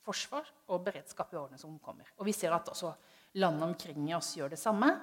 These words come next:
En rekke europeiske land styrker, eh, sitt forsvar.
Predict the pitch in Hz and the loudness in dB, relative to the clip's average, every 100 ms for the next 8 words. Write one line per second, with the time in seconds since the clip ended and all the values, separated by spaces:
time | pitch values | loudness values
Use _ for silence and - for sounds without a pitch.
0 | - - - - 208 220 - - - 214 | -8 -20 -12 0 2 2 -4 -16 -6 -6
1 | - 196 190 190 180 190 185 196 - 202 | -4 -4 -2 -2 -2 0 0 0 -4 -6
2 | - 185 185 - _ _ _ _ - - | -6 -6 -6 -8 _ _ _ _ -20 -20
3 | _ _ 190 190 214 - 208 - 311 | _ _ -2 0 -2 -2 -4 6 6